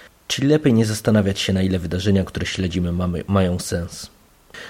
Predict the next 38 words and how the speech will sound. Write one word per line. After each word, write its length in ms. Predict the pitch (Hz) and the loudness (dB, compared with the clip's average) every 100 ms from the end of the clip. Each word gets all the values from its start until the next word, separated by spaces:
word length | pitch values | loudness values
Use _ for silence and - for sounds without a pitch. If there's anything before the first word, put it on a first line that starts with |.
| - | -10
Przez 220 | - 107 | -2 0
znaczną 380 | 139 151 - 117 | 2 2 2 2
część 220 | 107 98 | 2 -2
książki 440 | - 120 120 - | 0 0 -2 2
ja 100 | 110 | 2
bawiłem 320 | 107 101 107 101 | 4 4 4 4
się 140 | - | 2
jednak 260 | 98 101 92 | 2 2 2
dobrze, 360 | 110 82 87 | 0 2 -2
przechodząc 560 | - - - - 95 82 | -2 -2 0 2 2 0
gładko 420 | - 98 - - | 2 2 2 -2
nad 160 | 80 78 | -2 0
mieliznami 520 | 85 82 92 90 90 | -2 0 2 2 2
opowieści 600 | 82 87 101 - 127 123 - - - - | 0 0 0 2 -2 -4 -6 -20 -6 0
i 80 | |
dając 220 | 160 143 127 | 4 4 2
się 180 | 104 | 0
porwać 460 | 92 110 90 90 87 | 2 4 4 4 2
w 120 | - | 0
wir 140 | 92 82 | 0 0
wydarzeń. 440 | 87 85 87 - 90 - _ _ _ | 2 2 0 -6 -12 -14 _ _ _
Niestety 440 | 107 - 151 143 127 | -4 0 -2 -2 -4
finał 300 | - 123 107 | 0 0 2
w 80 | |
mojej 200 | 110 101 | 2 2
ocenie 400 | 98 - 110 104 | 2 0 2 4
jest 320 | 101 95 - 98 | 2 0 -6 -4
dość 300 | 110 104 107 | -2 -2 -4
absurdalny, 720 | 101 - 98 101 101 92 92 | -6 -6 -2 2 4 4 4
nawet 260 | 95 98 | 2 0
jak 160 | 95 - | -2 -2
na 100 | 98 | 0
powieść 360 | - 92 95 | 0 0 0
niższego 420 | 98 92 - 90 92 | 0 0 0 -2 0
sortu, 460 | - 101 - 90 - - | 0 0 0 -6 -6 -4
a 80 | 107 | 2
umówmy 380 | 107 127 127 113 | 4 2 2 0
się, 200 | - | 2